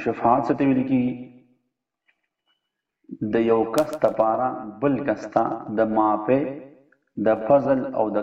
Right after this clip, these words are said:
کرم درخواست کول. شفاعت څه معنی؟ یو کس راولګي، بل کس ته د یو بل دریم کس په باره کې سفارش وکړي، معافي ترې ورله واخلي،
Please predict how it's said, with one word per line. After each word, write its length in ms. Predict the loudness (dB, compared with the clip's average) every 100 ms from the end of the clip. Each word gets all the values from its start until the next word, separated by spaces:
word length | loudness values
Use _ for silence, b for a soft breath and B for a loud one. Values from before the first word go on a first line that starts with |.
| 0
کرم 240 | 0 2 2
درخواست 480 | 0 0 0 0 -4
کول. 220 | -4 -2 -4 -8 -18 -20 _ -8
شفاعت 340 | -2 0 0 -2
څه 60 | -4
معنی؟ 280 | -4 -4 -4 0
یو 100 | 2
کس 200 | 2 -2 0
راولګي، 420 | 2 2 -2 -6 -12 -20 _ _ _ _ _ _ _ _ _ -12
بل 260 | -4 -2 0
کس 160 | 0 -2 -2
ته 60 | 0
د 60 | 2
یو 120 | 2 2 0
بل 100 | 0 0 0
دریم 260 | 0 0 0
کس 120 | -6 -8
په 120 | 0
باره 200 | 2 2 0
کې 120 | -6 -10 -20 b b b b b -2
سفارش 440 | -2 2 2 2 -2
وکړي، 260 | -8 -10 -12 -12 -6 0
معافي 280 | 2 2 0
ترې 140 | 2
ورله 200 | 2 2
واخلي، 420 | 0 0 -2 -8